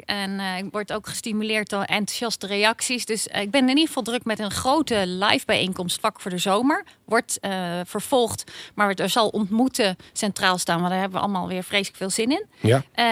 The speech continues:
Speaker 1: inderdaad, we hebben heel veel nieuwe coaches, eh, mogen verwelkomen. We zitten op meer dan vijf-, vijfenveertighonderd coaches. Daar wil ik welkomstwebinars voor organiseren, dat je
Speaker 2: Heel
Speaker 1: ook
Speaker 2: goed.
Speaker 1: makkelijk in een kleine groep je thuis kunt voelen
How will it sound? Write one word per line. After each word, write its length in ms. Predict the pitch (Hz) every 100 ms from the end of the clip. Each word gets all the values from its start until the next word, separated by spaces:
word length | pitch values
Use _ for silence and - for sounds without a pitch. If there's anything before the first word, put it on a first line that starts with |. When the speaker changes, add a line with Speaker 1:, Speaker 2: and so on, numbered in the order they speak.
| 214 202 -
Speaker 1:
inderdaad, 420 | 247 226 269 254
we 60 |
hebben 180 | 208 196
heel 280 | 196 269 302
veel 400 | - 233 214 196
nieuwe 340 | 185 226 277 220
coaches, 640 | - 233 226 - 190 - -
eh, 340 | - 185 175 175
mogen 300 | 185 196 -
verwelkomen. 540 | 196 196 214 - 165
We 60 | 175
zitten 300 | 185 185 180
op 320 | 175 - 185 170
meer 220 | 202 208
dan 180 | 175 170
vijf-, 300 | 196 190 190 -
vijfenveertighonderd 960 | - 190 185 180 - - 185 175 - -
coaches. 460 | 208 208 - 180 - - - -
Daar 160 | 214 214
wil 140 | 214
ik 140 | 185 - 214 262 - 254 -
welkomstwebinars 760 | - 185 220 226 220 214 208 -
voor 280 | - 208 196
organiseren, 720 | - 196 202 185 202 196 185
dat 200 | 185 180
je 60 | -
Speaker 2:
Heel 80 | 202
Speaker 1:
ook 60 |
Speaker 2:
goed. 200 | - -
Speaker 1:
makkelijk 420 | 196 208 214 196 -
in 100 | 196
een 100 | -
kleine 320 | 214 214 208
groep 340 | - 233 196
je 140 | - 180
thuis 300 | 175 208 -
kunt 200 | 208 180
voelen 380 | - 202 175